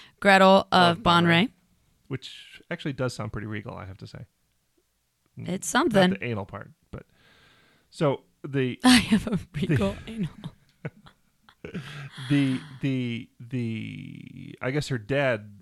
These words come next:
Speaker 2: somehow flipped out. Her sister has somehow flipped out. So she's walking partway down the aisle herself,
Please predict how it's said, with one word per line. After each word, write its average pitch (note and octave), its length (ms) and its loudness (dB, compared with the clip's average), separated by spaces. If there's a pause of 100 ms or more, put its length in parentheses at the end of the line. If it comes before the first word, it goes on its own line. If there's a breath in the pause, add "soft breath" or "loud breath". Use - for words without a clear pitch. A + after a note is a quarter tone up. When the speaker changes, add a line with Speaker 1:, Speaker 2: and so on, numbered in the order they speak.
(120)
Speaker 2:
somehow G#2+ 360 -8
flipped - 280 -14
out. G2 200 -12
Her G#2+ 100 -12
sister C#3 340 -8
has G2+ 140 -10
somehow G2 240 -14
flipped - 240 -18
out. - 140 -16
So B2 100 -6
she's A#2 200 -8
walking C#3+ 300 -6
partway E3+ 340 -4
down C#3 180 -4
the C3 80 -6
aisle A#2+ 180 -4
herself, G#2+ 500 -4